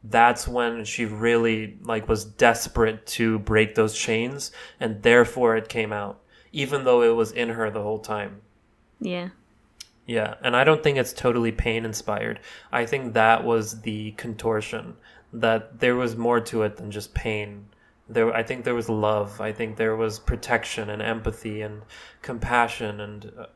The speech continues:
Speaker 1: you know, it, it just got twisted into pain, which is what a
Speaker 2: Yeah.
Speaker 1: lot of people,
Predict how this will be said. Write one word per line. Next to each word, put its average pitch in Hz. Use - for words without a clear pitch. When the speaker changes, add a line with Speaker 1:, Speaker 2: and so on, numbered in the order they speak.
Speaker 1:
you 139
know, 110
it, 117
it -
just -
got 139
twisted 139
into 110
pain, 101
which 135
is 131
what 135
a 127
Speaker 2:
Yeah. 123
Speaker 1:
lot 127
of 123
people, 117